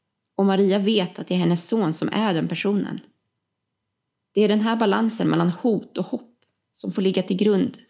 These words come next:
för Marias liv och hennes relation till Jesus när vi närmar oss händelserna vid korset. Vid Jesus sida.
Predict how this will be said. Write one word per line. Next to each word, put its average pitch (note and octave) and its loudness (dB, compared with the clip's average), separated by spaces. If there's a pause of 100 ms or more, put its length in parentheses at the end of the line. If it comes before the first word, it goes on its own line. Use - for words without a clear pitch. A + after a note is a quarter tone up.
för - -6
Marias F3 0
liv F3+ -2 (640)
och A3 0
hennes G3+ 2
relation F#3+ 0
till G3+ -6
Jesus F3+ -2 (600)
när G3+ 0
vi F#3+ 2
närmar F3+ 2
oss F3 -4
händelserna E3 0 (120)
vid - -14
korset. - -10 (1700)
Vid G#3 2
Jesus F3+ -2
sida. F3+ -4